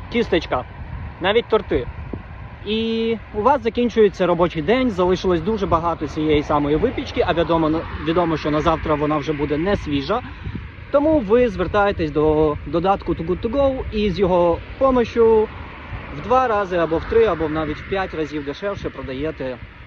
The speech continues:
свою випічку, і таким чином вона не пропадає і її не викидують у смітник. І ще й хтось залишається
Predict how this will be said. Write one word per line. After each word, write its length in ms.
свою 300
випічку, 500
і 60
таким 240
чином 240
вона 240
не 400
пропадає 520
і 100
її 280
не 100
викидують 520
у 80
смітник. 420
І 60
ще 140
й 40
хтось 320
залишається 880